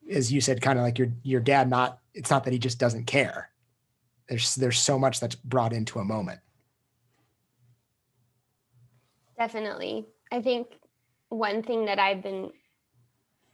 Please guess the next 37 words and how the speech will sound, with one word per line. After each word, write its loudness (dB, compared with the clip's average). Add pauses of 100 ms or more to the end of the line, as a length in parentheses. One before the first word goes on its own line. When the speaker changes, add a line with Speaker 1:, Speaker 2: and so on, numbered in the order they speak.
(120)
Speaker 2:
what's -8
really 0
important -2
to -8
me -8
is -4
that, 0 (560)
like, -2
when 4
you're 4
saying, -2
you, 2
you -4
said, 2
"When 2
I 2
think 2
about 6
getting -2
frustrated -4
with -4
somebody." -8
So 6
Speaker 1:
Mm-hmm. 0
Speaker 2:
thinking 4
about 6
getting -2
frustrated 0
is 2
already 4
a 4
step 2
removed 2
from 0
just -8
being 4
frustrated -2